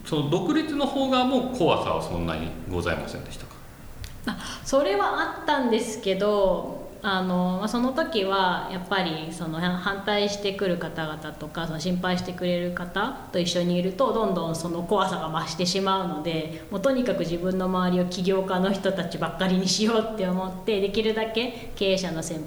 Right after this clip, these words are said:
Speaker 2: 輩とかと一緒にいるようにして、まあ、そうするともう起業するのが当たり前みたいになってくるので、どんどん自分をそういう、あの、なんていうんですかね、メンタルにしていこうと思って意識してました。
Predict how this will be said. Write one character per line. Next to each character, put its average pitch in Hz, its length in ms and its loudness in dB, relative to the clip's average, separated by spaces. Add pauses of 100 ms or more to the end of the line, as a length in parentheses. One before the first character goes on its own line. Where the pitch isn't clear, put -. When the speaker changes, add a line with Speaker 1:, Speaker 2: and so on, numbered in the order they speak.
Speaker 2:
輩 156 160 -4
と - 120 -10
か - 140 -10
と 156 140 -8
一 156 80 -4
緒 165 120 -4
に 160 160 -2
い 160 40 -4
る 175 80 0
よ 180 120 0
う 175 40 -2
に 165 160 -6
し - 120 -4
て、 - 720 -2
ま 240 100 0
あ、 - 20 -2
そ 285 120 4
う 294 40 4
す 294 120 0
る 277 100 0
と 277 100 2
も 277 100 2
う - 60 0
起 196 80 -2
業 220 120 2
す 220 120 0
る 254 80 4
の 214 100 4
が 175 140 2
当 - 60 -2
た 196 60 2
り 185 100 2
前 190 220 2
み 185 100 2
た 165 140 -4
い 160 60 -2
に 160 100 -2
な 180 200 2
っ - 20 -6
て 170 80 -6
く 165 160 -6
る 156 100 -6
の 151 160 -6
で、 160 320 -2
ど 196 140 0
ん 180 80 0
ど 156 80 -2
ん 160 40 -2
自 160 180 -2
分 170 180 0
を 170 100 0
そ 180 220 4
う 175 60 2
い 165 260 0
う、 165 80 -4 (300)
あ 170 160 0
の、 147 520 -4
な 156 100 -6
ん - 20 -6
て - 160 -12
い - 20 -12
う - 60 -14
ん - 100 -14
で - 40 -12
す - 100 -14
か 151 80 -8
ね、 156 280 -6
メ 175 140 2
ン 160 120 -2
タ 147 100 -4
ル 143 100 -2
に 151 100 -4
し - 60 0
て - 140 -6
い 160 80 -4
こ 175 140 -4
う 156 40 -4
と 170 160 -4
思 196 160 -2
っ 208 40 -2 (200)
て 285 240 2
意 170 80 -2
識 - 240 -6
し - 120 -8
て 95 100 -2
ま - 180 -8
し - 80 -10
た。 - 80 -12